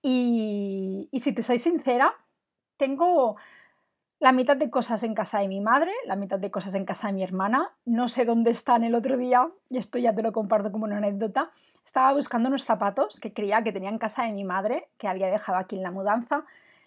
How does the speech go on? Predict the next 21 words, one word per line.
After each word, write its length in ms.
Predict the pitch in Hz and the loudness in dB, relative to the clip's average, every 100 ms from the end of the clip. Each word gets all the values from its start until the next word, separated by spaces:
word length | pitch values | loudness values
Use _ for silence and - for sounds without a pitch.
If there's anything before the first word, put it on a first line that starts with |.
| - | 2
No 220 | 233 214 | 6 8
los 220 | 190 185 | 6 0
tengo, 300 | - 269 370 | -2 -2 0
los 180 | 311 196 | -2 -4
tengo 160 | 214 214 | -6 -6
en 60 | |
casa 200 | 214 202 | -6 -6
de 80 | 214 | -6
mi 80 | 208 | -6
hermana. 320 | 202 208 254 | -4 -2 0
Bueno, 300 | 247 214 214 - _ - | 0 0 -2 -8 _ -4
¿sabes 280 | 294 294 403 | 4 6 6
aquello 260 | - 269 247 | 4 4 4
que 100 | 254 | 4
dices? 600 | 254 233 269 240 240 - | 2 2 4 4 -2 0
Tengo 480 | 254 254 285 294 - | 0 4 8 8 6
mi 240 | 277 247 | 0 0
vida 280 | 226 240 240 | 0 2 2
patas 280 | 233 233 269 | 2 0 2
arriba 400 | 277 226 233 427 523 - | 0 0 2 0 0 -10
y, 720 | 247 226 226 226 220 208 | -4 -2 -2 -2 -6 -8